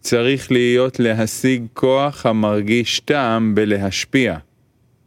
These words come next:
וזהו על ידי שממעטין בכוח המרגיש טעם בקבלה עצמית.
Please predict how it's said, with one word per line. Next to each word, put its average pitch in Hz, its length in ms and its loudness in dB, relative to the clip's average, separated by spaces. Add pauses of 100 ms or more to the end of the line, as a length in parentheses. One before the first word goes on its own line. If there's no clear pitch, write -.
(720)
וזהו 113 640 0
על 98 140 0
ידי 95 480 2
שממעטין 98 1120 0 (220)
בכוח 123 800 -2
המרגיש 101 680 0
טעם 117 480 0
בקבלה 98 640 0
עצמית. 95 600 -4